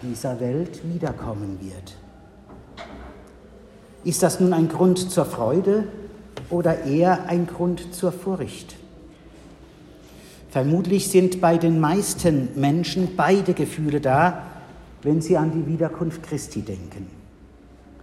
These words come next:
Das drückt sich auch in unseren Adventsliedern aus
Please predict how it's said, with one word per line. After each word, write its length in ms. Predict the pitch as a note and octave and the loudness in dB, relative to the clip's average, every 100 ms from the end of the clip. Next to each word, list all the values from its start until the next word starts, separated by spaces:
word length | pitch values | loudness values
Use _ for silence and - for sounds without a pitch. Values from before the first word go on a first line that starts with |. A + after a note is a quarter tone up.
| - - | -14 -4
Das 220 | C#3+ - | -4 -2
drückt 260 | F3+ F#3 F#3 | -2 -2 -2
sich 200 | F3 C3 | -4 2
auch 360 | C#3 G3 - - - - - - E3+ | 4 4 2 -10 -14 -18 -20 -10 -2
in 140 | E3+ | 0
unseren 520 | F#3 F3+ F3+ F3+ F3+ | 2 2 2 2 2
Adventsliedern 1040 | D#3+ E3+ D#3 F3 G#3+ - - C#3 C3 B2 B2 | 0 -2 0 2 2 0 -4 -2 0 0 0
aus 600 | B2+ C3+ G#3 - - | 0 2 2 -2 -8